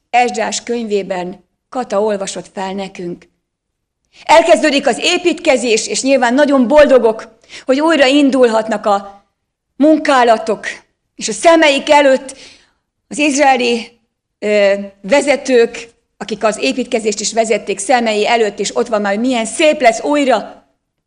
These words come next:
És akkor megtörténik az, amit olvastunk, hogy akadály, nem is akármilyen akadályt gördítenek.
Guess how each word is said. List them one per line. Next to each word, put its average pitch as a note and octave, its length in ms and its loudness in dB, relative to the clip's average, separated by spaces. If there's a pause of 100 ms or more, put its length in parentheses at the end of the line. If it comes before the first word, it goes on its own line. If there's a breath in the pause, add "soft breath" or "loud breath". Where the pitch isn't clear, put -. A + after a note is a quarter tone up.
(880)
És D4 100 -4
akkor A#3+ 200 0
megtörténik A#3+ 760 2
az, B3+ 300 2 (600)
amit F#3+ 260 -10
olvastunk, G3+ 600 -4
hogy F3+ 340 -12 (840)
akadály, G3 800 0 (520)
nem G#3+ 200 -2
is A3+ 120 0
akármilyen A#3 720 0
akadályt F3+ 640 -6
gördítenek. F3 880 -8